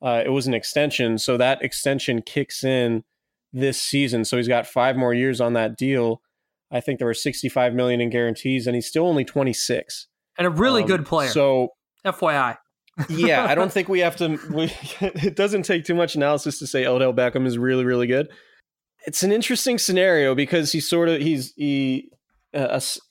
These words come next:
Speaker 1: on the field, between the lines, he, he embodies what Kyle Shanahan looks for in receivers, and somebody that can separate from man-to-man coverage, really good route runner, good hands, obviously,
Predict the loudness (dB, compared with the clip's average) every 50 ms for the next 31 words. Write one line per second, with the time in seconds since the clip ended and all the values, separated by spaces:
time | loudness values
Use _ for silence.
0 | _ -2 0 2 2 2 0 0 0 0 2 2 2 2 0 -4 -2 -2 0 2
1 | 2 2 2 2 2 0 0 -2 -4 -4 -4 -2 -2 0 0 0 0 2 2 2
2 | 2 2 0 0 -2 -2 -2 0 0 2 2 0 0 0 0 0 2 2 2 0
3 | 2 0 0 0 -2 -4 -4 0 0 0 2 0 0 -2 -4 -4 -2 -2 0 0
4 | 0 0 0 0 -2 -2 -2 -2 -2 -2 0 0 0 0 2 2 0 0 0 -4
5 | -6 -2 -2 -2 -2 0 0 0 2 2 2 0 -4 -4 -2 -2 0 2 2 2
6 | 0 0 -2 -2 0 0 0 0 0 0 0 0 2 0 0 -2 -4 -8 -14 -6
7 | -4 -2 0 0 0 0 0 0 2 2 2 2 0 0 0 0 -2 -2 -2 -2
8 | -2 0 0 0 0 0 0 0 0 0 2 0 0 -2 -2 -2 -2 -2 -4